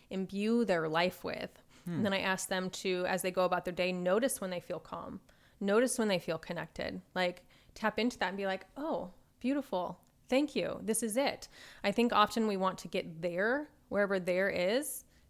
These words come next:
Speaker 1: but there is no there. There's only here. So when we can acknowledge these things that we want and that the, the feeling is already present with us, that can shift a lot of things. That also speaks to the why. So this is really important, is tapping into, why do you want to do this?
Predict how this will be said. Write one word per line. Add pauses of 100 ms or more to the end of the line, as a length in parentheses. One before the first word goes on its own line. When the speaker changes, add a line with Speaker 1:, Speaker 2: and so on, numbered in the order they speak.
Speaker 1:
but
there
is
no
there.
There's
only
here.
So
when
we
can (460)
acknowledge
these
things
that
we
want
and
that
the,
the
feeling
is
already
present
with
us,
that
can
shift
a
lot
of
things. (540)
That
also
speaks
to (100)
the
why. (220)
So
this
is
really
important,
is
tapping
into,
why
do
you
want
to
do
this?